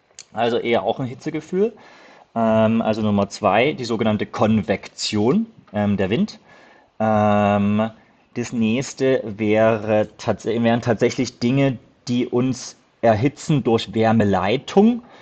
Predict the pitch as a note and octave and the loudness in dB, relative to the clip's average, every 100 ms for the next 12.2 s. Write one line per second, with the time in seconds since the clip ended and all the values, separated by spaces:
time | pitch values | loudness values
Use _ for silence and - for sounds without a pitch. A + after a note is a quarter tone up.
0 | - - _ - A2 A#2 A2 A#2 A2+ A#2 | -20 -20 _ -2 2 2 2 2 4 2
1 | A#2 - - F#2 A2 A2+ G#2+ - A2 - | -2 -6 -12 -2 0 0 -2 0 0 0
2 | A#2 A2+ A2+ A2+ A2+ A#2 - - - - | 0 2 4 4 2 0 -6 -20 -20 -20
3 | _ _ - G#2 A2+ A#2+ G#2+ A#2 A#2 A2+ | _ _ -6 4 4 4 0 2 4 4
4 | - A2 A#2 A#2 D3 - C#3+ C#3 B2 A#2 | 4 2 2 0 -4 0 2 2 0 -2
5 | - A2 A2 A2 A2+ G#2+ G#2+ C3+ C3 A2+ | -4 -4 0 0 0 0 0 0 -2 -8
6 | - A2+ D3+ A#2 G#2+ A2+ B2 C#3+ D3+ - | -2 -2 0 -2 0 0 -2 -4 -4 -2
7 | B2+ - C#3 D#3+ D#3 A2+ A2 A2 C#3+ D3+ | -4 -4 -6 -6 -2 -2 -2 -2 -4 -4
8 | C#3+ - - A#2+ - G3 - _ _ _ | -8 -6 0 0 0 -4 -4 _ _ _
9 | - A#2 C#3 A2 B2 B2 C3 B2+ C3+ A#2+ | 0 0 0 -2 -4 -2 -4 0 0 0
10 | G#2+ B2 B2 - C3 C3+ A#2 G#2+ A#2 B2+ | 0 -2 -4 -4 -4 -4 -2 -2 -2 -6
11 | B2+ C3+ C3 A#2+ G#2+ G#2 A#2 G2 G#2+ A#2+ | -8 -6 -6 -6 -2 0 2 0 0 -2
12 | G2+ | -4